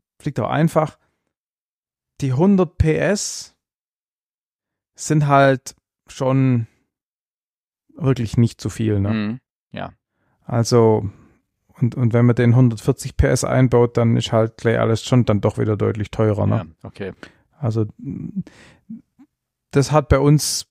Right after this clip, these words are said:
Speaker 1: also der Flieger wird viel, wird gut angenommen, wird viel geflogen. Wir haben ein bisschen Probleme mit dem Spritdrucksensor,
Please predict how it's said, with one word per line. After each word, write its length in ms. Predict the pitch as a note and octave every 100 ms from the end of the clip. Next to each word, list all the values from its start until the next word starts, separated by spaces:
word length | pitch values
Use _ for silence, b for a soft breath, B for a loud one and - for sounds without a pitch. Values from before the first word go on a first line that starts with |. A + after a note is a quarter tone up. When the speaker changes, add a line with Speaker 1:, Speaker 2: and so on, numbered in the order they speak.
| _ -
Speaker 1:
also 220 | C3 C3+
der 200 | B2+ C3+
Flieger 300 | D#3 F#3 E3
wird 160 | D3
viel, 320 | - E3+ E3+ D#3
wird 160 | C#3+
gut 160 | F#3 E3+
angenommen, 480 | E3+ F3+ F3 E3+ D3
wird 140 | B2
viel 180 | - C#3+
geflogen. 560 | C#3 - C#3 D#3+ E3+ - _ _ b b b b
Wir 80 | -
haben 60 | B2+
ein 20 |
bisschen 260 | C3+ - C3
Probleme 480 | C3 B2 B2 C#3+
mit 140 | C3+ B2
dem 280 | A#2 A2 -
Spritdrucksensor, 1300 | - - - E3+ - F3 D3+ - D3 D#3+ D#3 D#3+ D#3+